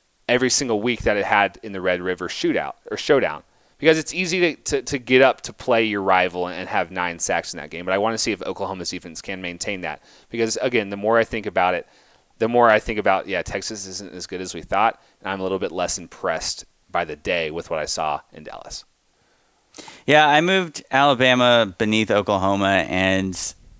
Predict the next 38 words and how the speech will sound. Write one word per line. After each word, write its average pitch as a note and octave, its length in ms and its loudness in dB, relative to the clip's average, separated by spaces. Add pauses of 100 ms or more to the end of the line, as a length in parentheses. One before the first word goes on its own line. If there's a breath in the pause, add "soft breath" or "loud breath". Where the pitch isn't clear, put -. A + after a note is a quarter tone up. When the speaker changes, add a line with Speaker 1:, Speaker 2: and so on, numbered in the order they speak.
(120)
Speaker 2:
in G2+ 220 -2
the G2 80 0
minute G2 340 0
since G#2 260 -2
I G2+ 100 4
made F#2 240 0
that F#2 160 0
decision, F2+ 480 -2
I'm, F2 240 -2
I'm, F2 200 -8 (140)
I'm F#2 160 -6
feeling F2+ 380 -6
like F2 160 -8
that E2+ 140 -2
was F2 100 -8
a F2+ 60 -4
little F2 180 -4
bit F2 180 -4
rash F2 460 -4
because, - 560 0
<laughs> - 0 -
um, F#2+ 360 4 (640 loud breath)
um, C3 420 6 (520 loud breath)
it, C#3 320 0
yeah, A2+ 380 6
it, - 260 0 (120)
Oklahoma, C#3+ 920 6 (120)
you B2 140 0
know, A#2 160 4
they're, B2 380 2
they're B2 380 2
putting D#3+ 440 0
up C3+ 140 4
the C#3 80 -4
big A#2+ 180 2
numbers G#2+ 380 2
against, G2 720 -4 (320)
uh, G#2+ 140 0